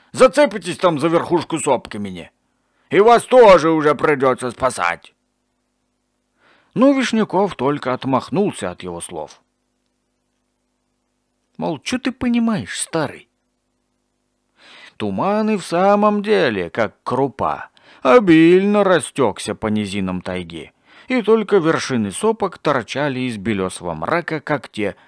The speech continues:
острова. Островочки.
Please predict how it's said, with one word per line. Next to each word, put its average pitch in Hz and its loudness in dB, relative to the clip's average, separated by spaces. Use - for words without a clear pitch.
острова. 131 -2
Островочки. 202 2